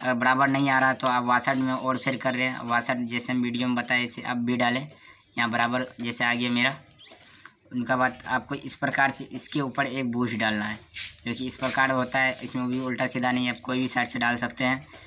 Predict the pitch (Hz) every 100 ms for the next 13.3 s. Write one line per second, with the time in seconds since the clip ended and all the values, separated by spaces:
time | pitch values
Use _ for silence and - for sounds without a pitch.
0 | - - - 123 123 - 143 127 143 135
1 | 127 120 117 120 107 - - - - _
2 | - - - - - 120 123 127 123 127
3 | - 131 123 117 107 107 - - - -
4 | - 131 123 120 131 131 127 135 131 123
5 | 127 131 123 120 - 131 127 123 127 120
6 | 120 117 113 110 113 113 113 110 - -
7 | - - - 127 123 131 127 139 127 123
8 | 131 135 151 - - - - - - -
9 | - - - - 120 120 120 123 - 123
10 | 85 - - 131 123 - 143 147 151 147
11 | 143 139 147 143 135 143 156 - - -
12 | - - - 139 135 135 139 151 - -
13 | - 117 135